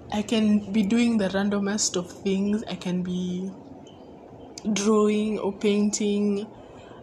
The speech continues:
I can be working out. And, you know, just find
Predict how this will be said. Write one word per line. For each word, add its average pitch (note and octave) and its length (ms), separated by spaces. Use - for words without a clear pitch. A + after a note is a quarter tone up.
I F#3 300
can F#3 920
be G3+ 140
working F#3+ 420
out. G3+ 460
And, G#3 760
you C4 80
know, C4+ 200
just C#4+ 380
find A3 720